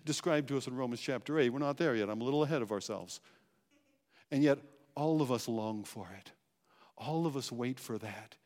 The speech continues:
in one propensity or another. And we ought to understand that way as we engage with people around us.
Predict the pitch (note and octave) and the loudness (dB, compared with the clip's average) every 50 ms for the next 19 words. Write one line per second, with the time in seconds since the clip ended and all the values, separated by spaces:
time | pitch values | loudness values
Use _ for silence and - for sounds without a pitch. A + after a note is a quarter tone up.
0 | _ - _ _ C3 A#2 A2 A2+ C3 C#3 D3+ D#3+ - - B2 A2 - C3+ C3 C#3 | _ -20 _ _ -10 -8 -8 -8 -6 -6 -6 -8 -8 -10 -12 -10 -8 -8 -6 -6
1 | C3 - - A2+ A#2 A2 G#2+ G#2 G2 G2+ G#2 G#2 G#2+ G2 G2+ F#2+ G2+ - - _ | -6 -8 -8 -6 -6 -6 -6 -6 -6 -8 -8 -8 -10 -10 -12 -16 -18 -20 -20 _
2 | _ _ _ _ _ _ _ _ _ _ _ _ _ - - - - C3 B2 A#2+ | _ _ _ _ _ _ _ _ _ _ _ _ _ -20 -20 -10 -6 -4 -2 0
3 | C3 C3+ C3+ E3+ D3 D3 E3+ D#3 - D#3+ E3 - C3+ C#3 C#3+ C3 A#2 - - - | 2 2 2 4 4 2 2 0 0 -4 -2 -2 -2 -2 -2 -2 -4 -6 -8 -10
4 | - - C#3+ C3+ D3 D3 C#3 C3 A2+ G#2+ C3 B2+ C3 C3+ B2 C3 C3+ C#3 D3 D3 | -4 -2 -2 0 0 -2 -2 -2 -2 0 0 0 0 0 0 0 0 2 2 2
5 | C#3 B2 B2+ C3+ C#3 C3+ B2+ B2+ A#2+ A2+ C3+ C#3 D3 D3+ D3+ C3 G#2 A2 A2+ C3+ | 0 0 0 -2 -2 0 0 -2 0 0 2 2 2 2 0 -2 -6 -6 -4 -2
6 | D#3 D#3+ D#3 - - - D#3 D3+ C#3 D3 D3 C#3 C3+ B2+ A#2+ C3+ C3+ D3 D3+ D3 | -2 -2 -4 -6 -6 -6 -4 -4 -2 -2 -2 -2 -2 -2 -2 0 0 0 0 2
7 | C3+ B2+ A#2+ | 0 0 -2